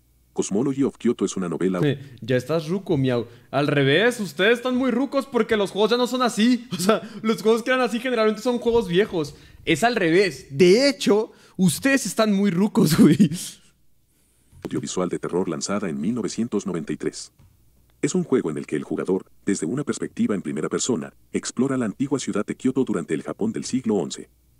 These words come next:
Speaker 1: El juego carece de un objetivo claro, pero en cambio no es lineal y enfatiza la exploración abierta, dando a los jugadores la libertad de explorar la ciudad y descubrir muchos caminos,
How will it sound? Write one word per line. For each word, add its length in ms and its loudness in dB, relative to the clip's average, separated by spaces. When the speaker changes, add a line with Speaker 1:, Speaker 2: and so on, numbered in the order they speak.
Speaker 1:
El 100 0
juego 240 0
carece 320 -4
de 80 -6
un 140 -4
objetivo 420 -6
claro, 280 -4
pero 160 -2
en 80 -6
cambio 320 -2
no 180 -2
es 140 -4
lineal 320 -4
y 60 -4
enfatiza 420 -6
la 60 -4
exploración 480 -6
abierta, 420 -2
dando 220 -2
a 40 -2
los 100 -6
jugadores 460 -2
la 80 -6
libertad 400 -4
de 80 -4
explorar 420 -6
la 80 -4
ciudad 320 -4
y 60 -6
descubrir 440 -4
muchos 300 -4
caminos, 480 -4